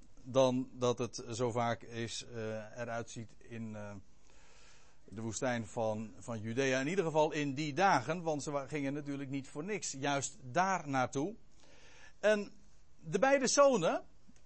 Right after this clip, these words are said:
die Elimelech en Naomi hadden, die Maglon en Giljon heten ze, die hu-, huwen daar Moabitische vrouwen en de ene heette Orpa en de andere heette Rut.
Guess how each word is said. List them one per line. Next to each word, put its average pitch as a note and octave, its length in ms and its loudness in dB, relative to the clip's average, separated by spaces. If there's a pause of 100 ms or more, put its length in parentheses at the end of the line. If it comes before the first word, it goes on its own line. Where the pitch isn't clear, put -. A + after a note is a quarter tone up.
(200)
die D#3+ 540 -4
Elimelech F#3 600 2
en E3+ 140 -2
Naomi D#3+ 420 2
hadden, E3+ 540 4
die E3 440 -2 (160)
Maglon D3 520 4
en C3 100 0
Giljon F3 360 4
heten B2 280 0
ze, - 200 -4 (600)
die F#3+ 200 2
hu-, F#3 320 4
huwen G#3+ 420 2
daar F3 340 2 (920)
Moabitische D3 640 4
vrouwen D3 460 4
en C3+ 200 0
de C3 140 -4
ene D3 280 2
heette A#2 360 -2
Orpa F3 500 2 (260)
en F#3 160 0
de E3 60 2
andere D3 340 0
heette A2+ 520 -2
Rut. A#2+ 640 -2